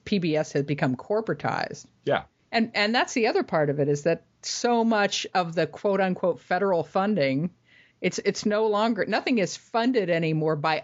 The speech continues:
Speaker 1: us.
Speaker 2: No.
Speaker 1: It's funded
Speaker 2: <laughs>
Speaker 1: by corporations.
Speaker 2: Yeah.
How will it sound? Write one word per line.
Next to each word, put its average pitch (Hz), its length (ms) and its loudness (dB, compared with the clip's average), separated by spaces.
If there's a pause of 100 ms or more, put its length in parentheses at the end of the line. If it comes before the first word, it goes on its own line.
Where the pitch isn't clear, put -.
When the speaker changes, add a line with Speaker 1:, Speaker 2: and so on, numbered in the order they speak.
Speaker 1:
us. - 500 -4 (120)
Speaker 2:
No. 85 220 -2 (120)
Speaker 1:
It's 151 160 -4
funded 214 240 0
Speaker 2:
<laughs> - 0 -
Speaker 1:
by 190 80 2
corporations. 226 960 -4
Speaker 2:
Yeah. - 100 -12